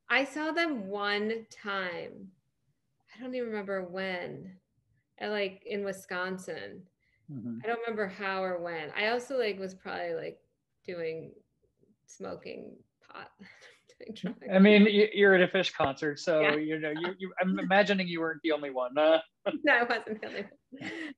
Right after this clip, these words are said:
Speaker 1: Um, so yeah, so don't remember too well, but yeah, I think I, have you been to a Phish show?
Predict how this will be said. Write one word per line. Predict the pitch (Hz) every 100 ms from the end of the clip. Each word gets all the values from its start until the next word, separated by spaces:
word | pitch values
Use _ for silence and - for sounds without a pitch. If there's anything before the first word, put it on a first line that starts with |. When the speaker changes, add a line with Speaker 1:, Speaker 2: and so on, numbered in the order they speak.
| -
Speaker 1:
Um, | 214 208 175 175 185 185 - - 240 - _ 233
so |
yeah, | 226 208 190 160 202
so | - - 180 - 190 185 185 _ _ - _ -
don't | 202
remember | 214 214 190 175
too | 180 - 185
well, | 170 - - -
but | 185 170 -
yeah, | 196 190 98 90 190
I | 208
think | 196 214
I, | 170
have | 214
you | 226
been | 214 233
to | 247
a |
Phish | 269 285 285
show? | 311 330